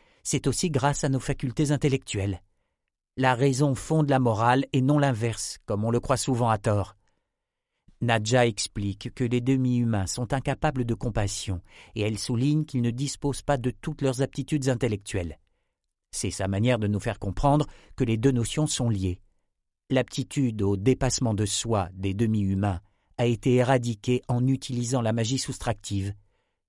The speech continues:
Privés de ce type de raisonnement, ils sont devenus incapables d'empathie. Avec leur cerveau mutilé, ils peuvent encore réfléchir, mais de manière très limitée,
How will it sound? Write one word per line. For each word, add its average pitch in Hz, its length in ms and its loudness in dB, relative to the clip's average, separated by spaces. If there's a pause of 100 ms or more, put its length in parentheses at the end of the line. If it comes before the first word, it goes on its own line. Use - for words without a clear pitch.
(160)
Privés 127 340 4
de 123 80 2
ce 143 140 0
type 139 240 -2
de 131 60 6
raisonnement, 110 520 2 (340)
ils 147 140 -2
sont 147 160 2
devenus 123 480 4
incapables 143 500 2
d'empathie. 127 540 -2 (800)
Avec 95 300 -2
leur 98 180 0
cerveau 104 420 0
mutilé, 90 600 -4 (340)
ils 120 140 -2
peuvent 120 240 0
encore 113 300 0
réfléchir, 85 680 -6 (240)
mais 117 240 0
de 113 180 0
manière 113 480 0
très - 200 -2
limitée, 104 640 -4